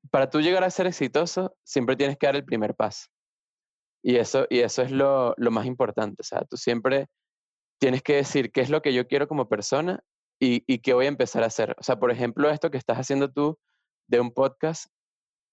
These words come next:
eh, quizás ahorita tú no sabes si va a tener un reach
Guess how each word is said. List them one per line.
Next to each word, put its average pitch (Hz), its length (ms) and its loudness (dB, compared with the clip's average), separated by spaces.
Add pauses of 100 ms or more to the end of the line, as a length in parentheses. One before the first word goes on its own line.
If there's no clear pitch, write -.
(460)
eh, 117 440 4
quizás 127 240 0
ahorita 147 320 0
tú 147 80 0
no 143 100 0
sabes 143 240 0
si 131 100 -2
va 117 80 4
a 101 60 0
tener 131 240 0
un 139 140 0
reach 139 440 -2